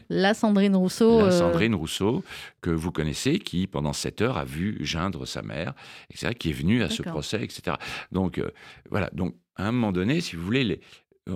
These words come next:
Speaker 2: on ne peut pas laisser quelqu'un dans cette souffrance, mais aussi les enfants, l'entourage. Euh,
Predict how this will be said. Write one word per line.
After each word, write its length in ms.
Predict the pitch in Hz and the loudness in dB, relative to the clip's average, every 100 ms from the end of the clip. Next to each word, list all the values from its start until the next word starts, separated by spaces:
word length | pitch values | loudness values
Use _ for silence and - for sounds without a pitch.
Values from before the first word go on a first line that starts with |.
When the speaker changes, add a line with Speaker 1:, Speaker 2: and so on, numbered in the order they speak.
| - | -4
Speaker 2:
on 80 | 110 | 0
ne 100 | 110 | 2
peut 180 | 143 | 0
pas 200 | - 202 | 0 2
laisser 440 | 143 104 - 123 120 | 2 2 0 -2 -4
quelqu'un 500 | 87 73 - 76 58 - | -6 -6 -6 -6 -6 -6
dans 100 | 107 | -4
cette 220 | 113 107 - | -2 -4 -6
souffrance, 320 | 101 190 110 | -6 -4 2
mais 100 | 113 | 2
aussi 380 | 117 208 214 - _ _ _ _ _ _ _ - | 2 0 -4 -8 _ _ _ _ _ _ _ -6
les 240 | 85 82 | -4 -2
enfants, 420 | 69 - 143 170 - | -4 -4 -2 -2 -6
l'entourage. 1120 | - 60 50 52 50 80 - 82 107 160 127 123 - - - _ - | -10 -8 -8 -8 -6 -8 -6 -2 -2 -2 -4 -8 -16 -20 -20 _ -10
Euh, 220 | 73 69 | -8 -6